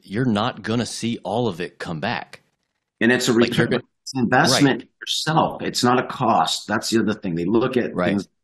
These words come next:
Speaker 2: this is a cost.
Speaker 1: Right.
Speaker 2: And,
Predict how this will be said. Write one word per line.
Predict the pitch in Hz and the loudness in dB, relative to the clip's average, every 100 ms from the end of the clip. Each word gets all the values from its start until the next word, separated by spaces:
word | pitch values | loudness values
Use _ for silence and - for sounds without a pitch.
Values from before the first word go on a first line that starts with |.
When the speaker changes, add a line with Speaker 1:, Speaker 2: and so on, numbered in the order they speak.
| _ | _
Speaker 2:
this | 117 107 | -6 -4
is | 92 | -4
a | |
cost. | - - - - - - _ _ _ 98 | 0 2 2 0 -8 -16 _ _ _ -2
Speaker 1:
Right. | 95 87 - - _ _ | -2 -2 -8 -16 _ _
Speaker 2:
And, | 98 95 | 2 2